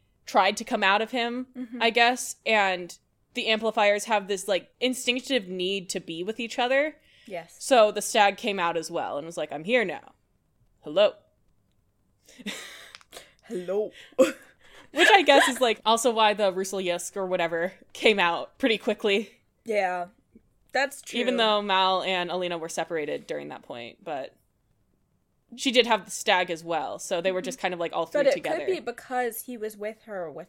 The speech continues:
Speaker 2: the stag that he w-, had a better tracking sense.
Speaker 1: Yeah, and the Rusilisk would probably be drawn to the
Speaker 2: But
Speaker 1: signature of the stag as well.
Speaker 2: But the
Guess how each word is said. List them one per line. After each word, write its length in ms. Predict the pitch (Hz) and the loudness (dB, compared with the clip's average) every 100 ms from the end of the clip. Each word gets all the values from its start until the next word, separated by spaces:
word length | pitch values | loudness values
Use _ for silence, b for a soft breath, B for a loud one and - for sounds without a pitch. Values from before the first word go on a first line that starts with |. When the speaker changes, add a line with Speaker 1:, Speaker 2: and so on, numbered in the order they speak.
| - | -16
Speaker 2:
the 100 | 170 | -16
stag 600 | - 190 160 165 - - - | -14 -14 -14 -14 -16 -20 -16
that 160 | 147 - | -16 -16
he 120 | 202 | -14
w-, 180 | 185 165 | -12 -12
had 200 | - 196 | -12 -12
a 40 | 190 | -12
better 300 | 196 170 147 | -8 -10 -10
tracking 460 | - 160 165 - | -14 -14 -14 -20
sense. 680 | - - 269 196 127 - - - _ _ _ _ _ _ _ _ _ _ _ | -16 -10 -8 -8 -12 -18 -20 -20 _ _ _ _ _ _ _ _ _ _ _
Speaker 1:
Yeah, 320 | 208 208 175 | 0 2 2
and 200 | 185 196 | -2 -4
the 100 | 208 | -4
Rusilisk 500 | 202 202 214 190 185 | -4 -4 -4 -6 -6
would 100 | 208 | -6
probably 260 | - 202 196 | -2 -2 -2
be 240 | 185 160 - | -8 -10 -6
drawn 340 | 220 196 190 | -2 -2 -2
to 120 | 190 | -6
the 400 | 190 175 156 143 - _ _ _ _ _ | -4 -2 -2 -6 -14 _ _ _ _ _
Speaker 2:
But 80 | 247 | 0
Speaker 1:
signature 360 | 202 196 208 | 0 -2 -2
of 120 | 180 | -4
the 60 | 170 | -6
stag 380 | - 190 160 165 | -6 -2 -2 -4
as 120 | 147 | -10
well. 360 | 151 143 127 - | -10 -8 -10 -6
Speaker 2:
But 220 | 247 - | -6 -6
the 120 | 190 | -12